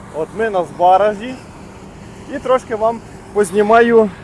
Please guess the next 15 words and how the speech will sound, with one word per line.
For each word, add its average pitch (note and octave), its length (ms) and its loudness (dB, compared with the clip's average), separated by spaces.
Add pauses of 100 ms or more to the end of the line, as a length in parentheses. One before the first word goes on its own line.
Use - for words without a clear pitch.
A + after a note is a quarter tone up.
(140)
в - 40 -16
цій A#3 140 -4
частині. G#3 480 -4
Не G3 100 -6
знаю, F#3+ 300 -2
чи F#3+ 120 -8
яка G3 200 -2
то G3 100 -8
буде F3+ 180 -6
частина, G#3 520 -8
чи F3+ 100 -10 (120)
четверта, G3 580 -2
чи F3+ 80 -16
вже D#3 140 -8
п'ята, A3 440 -2